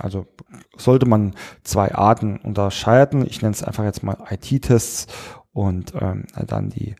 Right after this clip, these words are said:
fachlichen Prozesstests. I-T-Tests bedeutet, ähm,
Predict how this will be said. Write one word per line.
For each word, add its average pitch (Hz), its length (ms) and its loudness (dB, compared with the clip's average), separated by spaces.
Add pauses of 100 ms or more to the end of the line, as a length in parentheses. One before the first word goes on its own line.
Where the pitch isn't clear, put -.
(140)
fachlichen 98 540 -4
Prozesstests. 160 680 2 (340)
I-T-Tests 139 680 2
bedeutet, 113 560 0 (480)
ähm, 104 520 -2